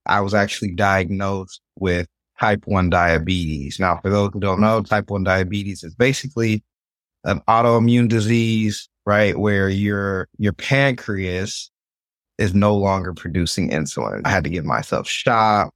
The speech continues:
Greg, I'm going to the nurse during lunchtime just to eat lunch. There's just all these different challenges I had to begin to tack on to my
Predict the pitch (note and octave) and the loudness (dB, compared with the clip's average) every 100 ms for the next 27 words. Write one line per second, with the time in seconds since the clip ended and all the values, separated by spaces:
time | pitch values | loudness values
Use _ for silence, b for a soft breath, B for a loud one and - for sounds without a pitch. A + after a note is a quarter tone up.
0 | - G2 F#2 G#2 G2 F#2+ E2 D#2+ C#2+ F2+ | -4 -2 0 0 0 -4 -6 -8 -4 2
1 | G#2 G#2+ G2+ G2+ - - _ _ _ _ | 4 4 2 -2 -6 -12 _ _ _ _
2 | _ _ _ G#2 F#2 E2 G#2+ G#2+ - A2 | _ _ _ 0 2 2 2 2 -2 -4
3 | G2+ F#2+ F#2+ G2+ - F#2+ - F2+ E2 _ | -4 -4 -6 -8 -6 -8 -6 -10 -12 _
4 | _ - F#2+ A#2+ A#2+ A2 F#2 G#2+ G2 F#2 | _ -4 2 4 4 2 2 2 2 -2
5 | - A#2 C3 C3+ C3+ B2+ A2 A2+ A#2 F#2+ | -2 2 4 4 4 2 2 -4 -2 -4
6 | - - G2+ A2 G#2 F#2+ F2+ F2+ F2+ F#2+ | -4 -4 -2 -2 -4 -8 -6 -4 -2 -2
7 | E2+ - F2 D2+ - _ _ _ _ G2+ | -4 -6 -6 -8 -12 _ _ _ _ 0
8 | G#2+ A2 A2 - A2 G2+ G2+ G#2 G2 G#2 | 2 2 0 -2 0 0 2 2 2 0
9 | F#2+ E2+ | 2 0